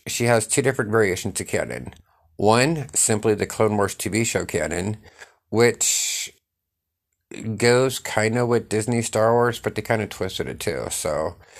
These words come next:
But Ahsoka is also part of Disney canon. She was never actually a part of the E U canon, but for all of us old school fans, we loved the Clone Wars, and we kind of overlooked that.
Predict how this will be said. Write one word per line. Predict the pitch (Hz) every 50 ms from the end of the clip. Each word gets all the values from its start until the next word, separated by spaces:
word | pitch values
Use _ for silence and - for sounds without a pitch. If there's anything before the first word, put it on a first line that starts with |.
| - - - _ _
But | - 123 117
Ahsoka | 117 117 - 123 113 113 120
is | 113 -
also | - 85 101 95 - 101
part | - - 104 92
of | 87 87
Disney | 85 101 98 120 110 101
canon. | - - 85 82 87 87 95
She | - - - 110
was | 98 98 - -
never | 104 104 107 107 104 110 107 104 - - - - _ - -
actually | 107 110 110 - - - 101 95
a | 95
part | - - 98 98
of | 92
the | 85 85 76
E | 98 98
U | 85 80 82
canon, | 78 - 107 104 101 95 87 82 90 95 95 - - - - - - - _ _
but | - 107 101 -
for | - 98
all | 98 110 113 107
of | 110
us | 110 107 - -
old | - 110 107 104
school | - - 98 90 90
fans, | - 110 104 101 95 92 90 95 95 - - - - -
we | - 98 98 98
loved | 95 87 90 95 98 95 95 - - -
the | - 98
Clone | - - 107 101 92 85 90
Wars, | 101 107 110 104 101 95 101 104 - - - - - - - _ _ _ _ _ -
and | 277 285
we | 269 247
kind | 226 - 170 143
of | 127 101
overlooked | 101 98 92 87 82 82 87 - -
that. | 80 76 - -